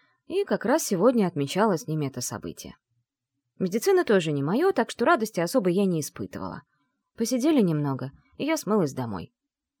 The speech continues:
Дядя опять куда-то укатил по делам, на душе было паршиво.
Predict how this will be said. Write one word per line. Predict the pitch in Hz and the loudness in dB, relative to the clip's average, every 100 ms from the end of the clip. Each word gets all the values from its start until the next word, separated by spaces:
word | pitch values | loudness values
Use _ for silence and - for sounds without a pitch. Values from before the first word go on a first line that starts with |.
| _ | _
Дядя | - 233 339 214 | -2 4 4 4
опять | 175 - 139 | 0 0 -4
куда-то | - 139 143 143 | -6 -6 -4 -6
укатил | 139 151 - 143 | -6 -8 -6 -8
по | 147 | -6
делам, | 151 156 196 320 330 _ _ _ - | -6 -4 -2 -4 -8 _ _ _ -2
на | 233 | 0
душе | 226 - 269 | 0 0 -2
было | 147 151 | 0 -2
паршиво. | - - - - - - | -4 -10 -10 -10 -12 -14